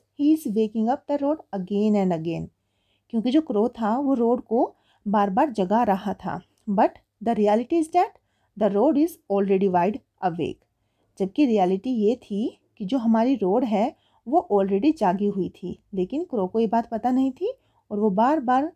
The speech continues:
उसको जागने के लिए कह रहा है। टॉक टाइम। Stop, look, listen। रुको, देखो, सुनो। Stop, look, listen before you cross the street।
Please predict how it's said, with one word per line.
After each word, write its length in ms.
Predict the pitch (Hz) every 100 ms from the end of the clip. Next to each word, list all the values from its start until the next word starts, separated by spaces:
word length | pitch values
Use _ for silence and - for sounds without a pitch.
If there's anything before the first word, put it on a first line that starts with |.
| _ _ _ -
उसको 300 | 208 - 415
जागने 440 | 359 226 190 185
के 100 | 185
लिए 200 | 196 233
कह 240 | 359 269 214
रहा 120 | 202
है। 280 | 185 277 494 -
टॉक 200 | - -
टाइम। 180 | 156 - 185 _ _ _ _ _ _ _ _ _ _ _ _ _ _ _ -
Stop, 340 | - 320 381 415 _ _ _ -
look, 240 | 240 285 - _ _ 214
listen। 420 | 220 226 170 - - _
रुको, 460 | 208 214 240 302 - _ _ _ -
देखो, 520 | 214 208 - 240 415 _
सुनो। 440 | - 269 208 - - _ _ _ _ _ _ _ -
Stop, 320 | 226 - 330 427 _ 226
look, 180 | 233 233 -
listen 420 | 214 220 254 208 349 _ -
before 360 | 208 247 294 349
you 120 | 302
cross 280 | 294 190 202 208
the 120 | 285
street। 420 | 294 - - 151